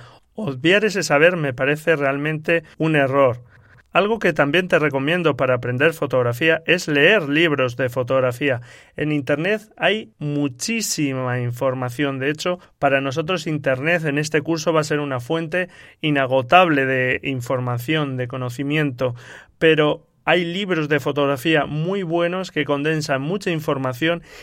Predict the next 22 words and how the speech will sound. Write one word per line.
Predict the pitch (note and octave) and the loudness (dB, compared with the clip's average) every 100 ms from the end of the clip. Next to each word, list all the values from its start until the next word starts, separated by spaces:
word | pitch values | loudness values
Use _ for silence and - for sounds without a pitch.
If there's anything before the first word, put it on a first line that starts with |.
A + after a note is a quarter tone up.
| - _ | -20 _
y | D#3 | 0
también | D3 C#3 E3 G3 | 2 2 4 4
vamos | F#3+ E3+ D3+ | 2 2 0
a | E3 | 0
ir | D#3 | 2
repasando | D3 C3+ B2 D3+ D3+ C3+ | 0 0 -2 0 0 0
en | C3 D3+ | 0 -2
este | D3+ - C3+ B2+ B2 | -4 -4 -2 -2 -2
programa, | A#2+ A#2+ B2+ C#3 D#3+ E3 | -4 -2 2 2 2 0
en | C#3 | -2
este | C3 C#3+ | -4 -2
podcast, | D#3 D#3+ D#3 E3 D#3+ - - - | 0 0 2 2 2 -2 -20 -8
aquellos | - B2+ F#3 G3+ F#3 | -4 0 2 0 -2
que | D#3 | -4
considero | D#3 C3+ C#3+ D#3+ E3 | -2 0 2 2 0
que | C#3+ | 0
pueden | E3 E3+ | 0 0
ser | D#3 E3 | 2 2
más | D#3 F#3 F#3 | 2 0 0
interesantes | D#3+ D#3 C#3+ C3 E3 D#3+ C#3+ | 0 2 2 2 0 0 0
para | C3 B2+ | 2 0
tu | C3 | 0